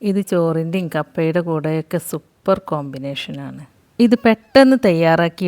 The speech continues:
എടുക്കാനും പറ്റും. അപ്പോൾ നിങ്ങൾ വീഡിയോ സ്കിപ്പ് ചെയ്യാതെ മുഴുവനായിട്ടും കണ്ടു നോക്കൂ ട്ടോ. എന്നിട്ട് നമ്മുടെ വീഡിയോ നിങ്ങൾക്ക് ഇഷ്ടമാവുകയാണെങ്കിൽ ലൈക്ക് ചെയ്യാനും മറ്റുള്ളവരിലേക്ക് ഷെയർ ചെയ്ത് കൊടുക്കാനും അതുപോലെ ചാനൽ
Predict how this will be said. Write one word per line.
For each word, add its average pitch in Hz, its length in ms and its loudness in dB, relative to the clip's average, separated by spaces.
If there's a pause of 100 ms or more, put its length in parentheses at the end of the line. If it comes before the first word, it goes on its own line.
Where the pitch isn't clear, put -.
എടുക്കാനും 160 640 -2
പറ്റും. - 340 -12 (520)
അപ്പോൾ 262 200 2
നിങ്ങൾ 269 280 6
വീഡിയോ 240 300 4
സ്കിപ്പ് - 320 -6
ചെയ്യാതെ 208 440 6
മുഴുവനായിട്ടും 165 640 2
കണ്ടു 151 280 -4
നോക്കൂ 151 300 -6
ട്ടോ. 156 160 -6
എന്നിട്ട് 190 260 -2
നമ്മുടെ 196 320 0
വീഡിയോ 175 360 -2
നിങ്ങൾക്ക് 170 360 -4
ഇഷ്ടമാവുകയാണെങ്കിൽ 156 840 -2
ലൈക്ക് 143 260 -6
ചെയ്യാനും 151 460 -6
മറ്റുള്ളവരിലേക്ക് 147 720 -8
ഷെയർ 147 280 -4
ചെയ്ത് 147 240 -6
കൊടുക്കാനും 147 500 -8
അതുപോലെ 156 240 -6 (100)
ചാനൽ 175 280 -2